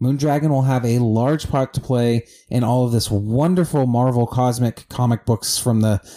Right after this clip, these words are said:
mid two thousands that I constantly beg you all to read. Needing a champion to combat the threat from Thanos,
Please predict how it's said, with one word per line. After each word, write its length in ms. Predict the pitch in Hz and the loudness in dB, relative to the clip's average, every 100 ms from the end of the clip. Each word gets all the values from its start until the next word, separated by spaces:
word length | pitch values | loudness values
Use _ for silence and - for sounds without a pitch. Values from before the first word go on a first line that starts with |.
| - 110 | -6 -2
mid 280 | 113 127 | 0 0
two 140 | - 131 | 0 0
thousands 500 | 117 110 104 110 98 | 2 0 2 0 0
that 120 | 110 | 0
I 120 | 101 | -2
constantly 840 | 101 - - 185 180 - 123 113 | -2 -6 -2 0 0 0 0 0
beg 260 | 104 107 104 | 0 0 2
you 120 | 107 | 2
all 140 | 98 95 | 2 0
to 140 | - | -2
read. 240 | 73 - - _ _ | -4 -6 -12 _ _
Needing 320 | 139 160 214 185 | -2 0 0 -2
a 60 | |
champion 560 | - 208 233 254 143 135 | -2 -2 0 0 0 0
to 100 | 151 | 0
combat 400 | 135 113 139 - | -2 0 -2 0
the 80 | 127 | 0
threat 240 | 127 - | 0 -2
from 160 | 117 104 | -4 0
Thanos, 640 | 107 101 101 110 - | 0 2 0 0 -6